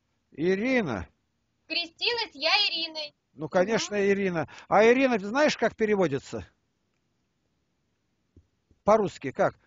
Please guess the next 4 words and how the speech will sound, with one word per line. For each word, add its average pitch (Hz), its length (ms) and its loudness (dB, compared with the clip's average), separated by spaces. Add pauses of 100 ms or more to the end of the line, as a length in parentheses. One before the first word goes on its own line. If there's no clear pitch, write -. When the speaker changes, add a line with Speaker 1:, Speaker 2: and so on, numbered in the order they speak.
Speaker 1:
Мир, 226 400 2 (280)
мирная. 160 600 -2 (1500)
Мир, 190 420 2 (100)
мир. 214 420 2